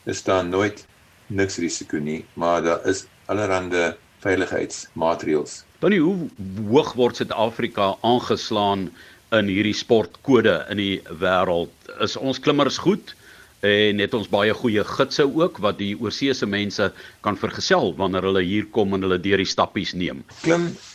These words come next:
Speaker 1: in Suid-Afrika is 'n sport wat groei, maar ons het nie dieselfde kultuur in klim soos klim in Europa of die V S A nie.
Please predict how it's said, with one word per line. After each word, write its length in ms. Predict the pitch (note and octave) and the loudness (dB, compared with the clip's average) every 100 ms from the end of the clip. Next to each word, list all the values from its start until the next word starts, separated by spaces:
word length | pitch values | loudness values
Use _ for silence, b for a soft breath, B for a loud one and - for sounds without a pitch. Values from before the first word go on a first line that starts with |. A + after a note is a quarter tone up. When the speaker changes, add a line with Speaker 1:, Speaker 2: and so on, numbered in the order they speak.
| B - | B -6
Speaker 1:
in 120 | A2 | -2
Suid-Afrika 640 | - - G#2+ - - G2+ - | 0 0 0 -2 -2 -2 -2
is 160 | - - | -6 -8
'n 40 | |
sport 400 | - - G2+ F#2+ | -10 -2 0 0
wat 120 | - - | -2 -8
groei, 380 | - - - - - | -8 -6 -6 -10 -12
maar 120 | - B2 | -6 -2
ons 260 | C3 C3 | 0 0
het 340 | A#2 A2+ - - - - - | -2 -2 -4 -20 -20 -16 -4
nie 360 | G#2+ B2+ - - _ - | 0 0 -2 -10 _ -10
dieselfde 880 | G2 - - G#2 G#2 - G#2+ G2+ - - - | -6 -4 0 2 0 -2 -2 -2 -2 -14 -2
kultuur 640 | F#2+ E2 - G#2 G2 F#2+ | -2 0 -4 -2 -2 -2
in 160 | F2 E2+ | -8 -6
klim 380 | - F2 E2+ D#2+ - - | -4 -4 -4 -10 -18 -12
soos 360 | - D#2+ - - | -8 -8 -8 -4
klim 360 | G#2+ F2+ F2+ - | 0 0 0 -4
in 280 | F2 E2 D#2 | -2 -2 0
Europa 600 | D2+ E2 E2+ F#2 E2+ - - | 4 4 4 2 2 0 0
of 340 | D#2 - - - - D#2+ | 0 0 -8 -18 -16 -10
die 100 | D#2 | -4
V 320 | - E2+ D2+ | 2 4 4
S 140 | - | 2
A 160 | E2+ D#2+ | 2 2
nie. 160 | D2+ | 2